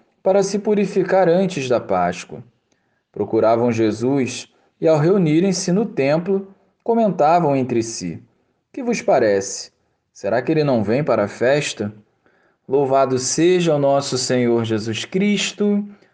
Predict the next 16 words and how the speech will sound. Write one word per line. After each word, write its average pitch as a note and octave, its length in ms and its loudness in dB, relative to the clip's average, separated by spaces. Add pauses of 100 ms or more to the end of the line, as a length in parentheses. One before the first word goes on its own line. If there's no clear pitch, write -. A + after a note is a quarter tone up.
(120)
para C3 260 2
sempre F#3+ 580 0
seja A#2 800 -2
louvado. E2+ 1000 -2 (1000)
Os B2 200 -8
sinais B2+ 580 2
realizados B2+ 880 0
por A#2+ 180 -4
Jesus A2+ 800 -4 (320)
ecoavam F3 720 2
nos E3+ 240 0
corações C3+ 760 0
dos G2 260 -4
homens. D#2 640 -10 (640)
Em G#3 120 -4
alguns, F3 680 0